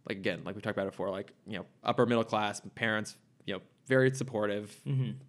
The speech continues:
Speaker 1: Whole family is really, like, fun and sweet and supportive and everything. And as all my friends, and it's just like, it, the movie is kind of about how hard it is to come out when there are no, like, obvious barriers other than yourself.
Speaker 2: Yeah.
Speaker 1: Like, he's,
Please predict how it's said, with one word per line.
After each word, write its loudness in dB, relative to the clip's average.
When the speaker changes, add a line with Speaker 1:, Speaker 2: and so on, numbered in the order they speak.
Speaker 1:
Whole 4
family 2
is -8
really, -6
like, 0
fun 4
and 0
sweet -2
and -6
supportive -4
and -8
everything. -6
And -8
as 4
all 8
my 6
friends, 6
and 4
it's -2
just 2
like, 4
it, 4
the 2
movie 6
is 0
kind 4
of 4
about 4
how 2
hard 6
it 4
is 4
to -2
come 2
out 4
when 2
there 4
are 8
no, 6
like, 6
obvious 6
barriers 4
other 6
than 4
yourself. -6
Speaker 2:
Yeah. -2
Speaker 1:
Like, 4
he's, 4